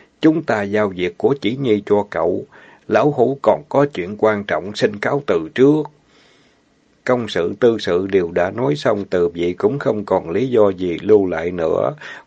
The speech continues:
Phất áo đứng lên, Lâm Vãn Vinh đưa lão ra ngoài cửa, nhìn lão lên xe ngựa, hắn có chút lo lắng giữ chặt tay lão dặn dò. "À, Từ tiên sinh nhất định phải nhắc nhở các huynh đệ luôn luôn giám sát tên nghịch tặc kia. Chỉ cần một cơn gió ngọn cỏ lung lay,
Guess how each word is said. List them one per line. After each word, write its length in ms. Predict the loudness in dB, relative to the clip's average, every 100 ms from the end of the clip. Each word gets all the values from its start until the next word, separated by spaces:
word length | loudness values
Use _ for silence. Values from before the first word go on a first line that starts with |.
| -2
Phất 200 | -2 0
áo 280 | 0 0 2
đứng 240 | 2 4
lên, 400 | 2 2 -2 -6
Lâm 280 | -2 -2 -2
Vãn 260 | -4 -2 0
Vinh 220 | 0 2
đưa 180 | 2 2
lão 260 | 0 -2 -2
ra 140 | -2
ngoài 380 | -2 -4 -4 -6
cửa, 240 | -4 -4 -4 -6
nhìn 200 | -2 -2
lão 280 | 0 0 2
lên 220 | 2 0
xe 240 | 0 0 0
ngựa, 280 | 0 0 0
hắn 260 | -4 -6
có 200 | 0 2 2
chút 220 | -2 0
lo 220 | 0 2
lắng 280 | 0 -2 -4 -2
giữ 180 | -2 0
chặt 140 | -4 -4 _
tay 200 | -2 0
lão 240 | 0 -2
dặn 320 | -2 -4 -2 0
dò. 400 | 2 2 0 -6 -16 -20 -20 -20 -20 _
"À, 240 | -4 -4 -2
Từ 160 | -2 0
tiên 200 | 0 0
sinh 260 | 0 -2 0
nhất 140 | -2 0
định 200 | 0 0
phải 160 | -4 -2
nhắc 260 | -2 -2
nhở 200 | -2 -4 -2
các 160 | -4 2
huynh 220 | 2 2
đệ 140 | -2 2
luôn 260 | 2 4
luôn 240 | 2 0 -2
giám 200 | -4 -2
sát 280 | -4 -4
tên 200 | -4 -4
nghịch 220 | -4 -4 -4
tặc 180 | -6 -4
kia. 240 | 0 0 0 -12 -20 _ _
Chỉ 160 | -2 0
cần 300 | 0 -2 -2
một 200 | -6 2
cơn 220 | 2 4
gió 180 | 0 0
ngọn 240 | -2 -4 -2
cỏ 200 | 0 2
lung 220 | 2 2
lay, 260 | 0 0